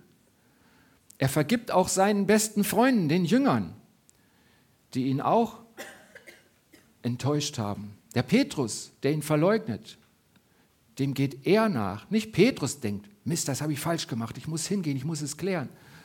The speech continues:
sondern Jesus läuft dem Petrus nach, sagt, "Ich hol dich wieder ab.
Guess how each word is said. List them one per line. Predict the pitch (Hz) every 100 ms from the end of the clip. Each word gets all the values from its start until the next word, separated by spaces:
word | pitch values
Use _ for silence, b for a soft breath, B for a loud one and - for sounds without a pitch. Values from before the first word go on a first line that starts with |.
| B
sondern | - 135 139 135
Jesus | 120 127 170 180 160 127 - - _ -
läuft | 123 117 127
dem | 123
Petrus | 151 175 104 -
nach, | 95 87 -
sagt, | 98 -
"Ich | 110 -
hol | 143 151 160
dich | 139 -
wieder | 135 135
ab. | 175